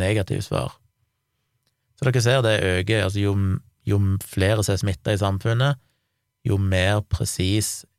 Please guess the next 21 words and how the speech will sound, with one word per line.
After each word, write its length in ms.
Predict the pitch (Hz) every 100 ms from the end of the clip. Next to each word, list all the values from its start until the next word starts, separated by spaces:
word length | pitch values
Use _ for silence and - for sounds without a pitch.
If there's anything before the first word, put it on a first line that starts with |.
| _ _ _
jo 80 | 107
mindre 380 | 98 98 110 98
fa-, 240 | - 101 - 117
falske 420 | - 104 90 -
positive 460 | 98 107 - 104 95
får 200 | 107 113
du, 60 | 147 156
men 120 | 117 104
jo 80 | 98
flere 320 | 98 95 95 - -
falske 260 | 87 -
negative 460 | 95 90 95 101 104
får 180 | 104 -
du. 60 | 127 - _ _ _ _ _ _ _
Jo 80 | 123
færre 320 | - 110 120
som 140 | 107
er 60 | 104
smittet 320 | 104 - 101
i 20 |
samfunnet, 580 | 101 101 101 120 135 170